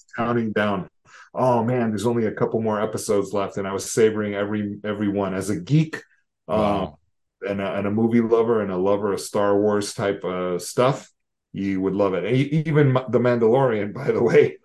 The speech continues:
Speaker 1: has,
Speaker 2: Wow, really?
Speaker 1: has, you know, has to give credit for George Lucas and I L M, some of the stuff that went on there, that goes on there, should I say, 'cause it's an ongoing story. But, um, but I highly recommend that. That's definitely worth your time.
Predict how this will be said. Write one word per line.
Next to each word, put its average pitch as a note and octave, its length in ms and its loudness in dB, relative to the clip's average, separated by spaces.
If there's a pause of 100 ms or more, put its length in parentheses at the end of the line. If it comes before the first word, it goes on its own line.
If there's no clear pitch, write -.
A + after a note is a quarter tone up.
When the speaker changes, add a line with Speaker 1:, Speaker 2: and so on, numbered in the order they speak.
(280)
Speaker 1:
has, B2 300 2
Speaker 2:
Wow, F2+ 220 0
really? F2 280 0 (220)
Speaker 1:
has, - 220 -14 (380)
you A#2 160 -4
know, F#2+ 220 -4
has A2+ 240 -2
to - 80 0
give G#2 260 -6
credit G#2 340 2
for F#2 400 -2
George G2+ 280 0
Lucas G#2 440 -2
and F2+ 180 -6
I F#2+ 180 -6
L F#2+ 220 -2
M, F#2 180 -6
some F2+ 220 -8
of F2+ 60 -6
the F#2 60 -6
stuff F2+ 260 -8
that F2 140 -4
went F2+ 160 -6
on F2+ 180 -6
there, E2 280 -6
that F2+ 200 -8
goes A#2+ 300 8
on E2+ 260 -4
there, D#2 180 -10
should E2+ 180 -10
I F2 60 -2
say, F2 260 -8
'cause F2 160 -16
it's F2 140 -12
an F#2+ 100 -6
ongoing F#2+ 460 -2
story. F2 480 -8 (540)
But, G2+ 220 2
um, F2+ 300 -2
but G2+ 160 -2
I G#2+ 120 2
highly A#2 260 4
recommend G2+ 600 -2
that. E2 240 -4
That's A2 340 -2
definitely A2+ 420 0
worth F2 320 -2
your E2+ 140 -8
time. D#2 340 -14